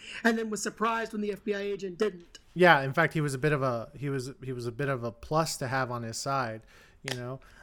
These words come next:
Speaker 2: Um, and, you know, there's, there are a lot of, like, character actors from L A who pop up in this.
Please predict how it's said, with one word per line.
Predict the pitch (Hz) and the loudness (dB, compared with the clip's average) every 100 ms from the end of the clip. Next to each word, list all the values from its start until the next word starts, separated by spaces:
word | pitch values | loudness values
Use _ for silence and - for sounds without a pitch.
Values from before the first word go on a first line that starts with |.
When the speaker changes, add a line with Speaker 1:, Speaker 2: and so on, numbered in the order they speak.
| - _ - | -20 _ -4
Speaker 2:
Um, | 160 156 156 156 | 0 0 0 -4
and, | 165 165 170 | -2 0 2
you | 170 | 4
know, | 165 | 6
there's, | 180 196 190 - | 8 8 6 -2
there | 160 185 | 2 6
are | 196 | 6
a | |
lot | 165 170 175 | 6 4 4
of, | 170 | 2
like, | 151 - - | 0 -4 -18
character | - 151 151 156 | -2 0 0 0
actors | 143 143 - 147 143 | 0 0 -2 -4 -4
from | - 143 | -6 -6
L | 123 123 | -4 -4
A | 127 131 | -4 -4
who | 131 | -6
pop | - 135 135 | -2 -2 0
up | 135 - | -4 -2
in | 135 135 | -6 -4
this. | 135 135 131 - | -2 -2 -2 -6